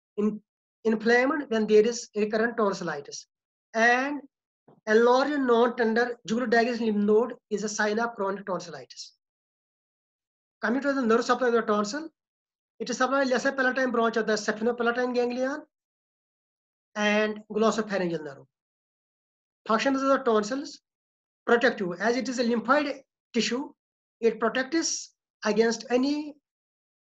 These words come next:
pathogen which enters through the respiratory passage or oral passage. There are crypts which actually increase the surface area of the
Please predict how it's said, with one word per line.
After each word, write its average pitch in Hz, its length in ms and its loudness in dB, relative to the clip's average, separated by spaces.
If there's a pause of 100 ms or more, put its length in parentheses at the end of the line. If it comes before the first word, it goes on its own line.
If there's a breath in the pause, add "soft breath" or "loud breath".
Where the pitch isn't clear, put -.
(420)
pathogen 247 400 2
which 233 160 -6
enters 247 440 0
through 220 100 0
the 202 380 0 (1500)
respiratory 226 440 -4
passage 269 400 -2 (100)
or 208 440 0
oral 208 260 0
passage. 151 480 -10 (1400)
There 226 180 4
are 240 140 4
crypts - 640 -4 (160)
which 226 220 -8 (320)
actually 233 280 -4
increase 247 320 -4
the 254 100 0
surface 233 380 0
area 208 220 2
of 185 140 -2
the 202 180 -4